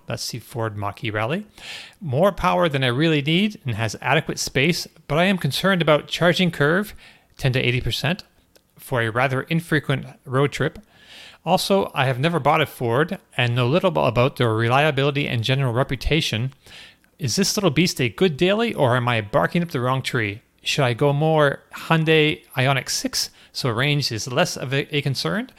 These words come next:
Or should we be happy with two hundred to two hundred fifty miles and let charging, soon to be nax compatible, make up the difference? Thank you, Brian." All right,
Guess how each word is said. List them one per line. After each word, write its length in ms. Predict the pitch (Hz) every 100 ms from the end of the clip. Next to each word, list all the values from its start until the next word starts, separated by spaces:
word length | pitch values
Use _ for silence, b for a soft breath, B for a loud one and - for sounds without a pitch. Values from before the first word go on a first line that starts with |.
| b b b b b
Or 460 | - 226 208 214 - b b
should 240 | - 170
we 120 | 143 143
be 140 | 135
happy 280 | 127 143 143
with 200 | 123 -
two 120 | 143
hundred 240 | 139 127 120
to 60 |
two 140 | - 165
hundred 180 | 147 127
fifty 180 | 165 127
miles 500 | 123 131 147 165 - - -
and 240 | 113 113
let 280 | 143 - _
charging, 540 | - 175 170 143 185 - b b
soon 300 | - - 160
to 60 | 139
be 140 | 117
nax 480 | 107 165 147 - -
compatible, 640 | 123 107 113 110 123 190 - b b -
make 180 | 143
up 120 | - -
the 60 |
difference? 500 | 123 113 - - - - _ _ _
Thank 260 | - 143 156
you, 220 | 233 226 - -
Brian." 460 | 120 107 160 131 - _ _ b b b b b b b b _
All 140 | 175
right, 260 | 170 202 -